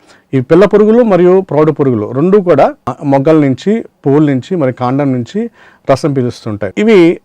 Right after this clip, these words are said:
ఆ, తరచుగా గుంపులుగా, ఆ, ఆకులు అడుగు భాగం చేరు కూడా ఆకుల్ని, ఆ, ముడిచేలా చేస్తాయి. వీటి నివారణకే మనం ఎసిఫేట్ లీటర్ నీటిలో వన్ పాయింట్ ఫైవ్ గ్రామ్ చొప్పున కలుపుకొని మనం పిచికారీ చేసుకోవాలి. ఆ, మనం, ఆ, Spinosad కూడా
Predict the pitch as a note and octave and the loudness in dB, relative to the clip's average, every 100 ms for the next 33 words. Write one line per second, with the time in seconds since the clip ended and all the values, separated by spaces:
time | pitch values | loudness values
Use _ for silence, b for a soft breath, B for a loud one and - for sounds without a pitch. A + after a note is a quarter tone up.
0 | - C3 B2+ C3 C#3+ - G3+ A2+ B2+ D3+ | -2 0 0 0 -2 2 2 2 0 -2
1 | F#3 F#3+ E3+ C3 D3 A#2+ A2+ - D3 F#3 | 0 4 4 4 0 -4 -6 -2 0 2
2 | F#3+ D3 F3 E3 E3 D#3 C#3+ D3 C#3+ C#3+ | 2 4 4 4 2 0 -2 -2 0 0
3 | D3+ D3 D3 D3+ C3 A#2+ A#2+ b b b | 2 2 0 -2 -2 -4 -6 b b b
4 | B2+ B2 D3 E3 F3+ F3+ D#3+ A2+ G#2 - | -6 -2 -2 0 2 2 2 -2 -4 -10
5 | F#2+ - - E3+ E3+ D#3 F3 F#3 F#3 F#3 | -14 -12 0 0 2 2 2 0 0 -2
6 | E3 C#3+ F#3+ - b b D#3 - G#3+ F3+ | 0 -2 -4 -8 b b -4 -2 0 0
7 | A#2+ - B2+ C3 C#3+ A#2+ B2 D3 D#3 A2 | -2 -8 -4 -2 -2 -4 -6 -4 -4 -4
8 | C3+ _ _ _ - B2+ C#3 D3 C#3+ - | -6 _ _ _ -6 -4 -4 -4 -6 -6
9 | B2 A#2 A#2+ B2+ B2 A#2 A2 G#2 G#2 B2+ | -8 -6 -6 -6 -10 -12 -10 -10 -10 -8
10 | E3+ B3+ b b b B2+ A#2+ G#2 - G2+ | -6 -6 b b b -12 -10 -10 -10 -12
11 | F#2 - G2 - - _ _ _ b b | -12 -16 -20 -20 -20 _ _ _ b b
12 | B2+ B2 C3+ B2 - B2+ A#2 - D#3 F#3 | -4 -2 -2 -4 -8 -10 -8 0 2 0
13 | - D3+ - D3+ B3 | -2 -4 -2 0 0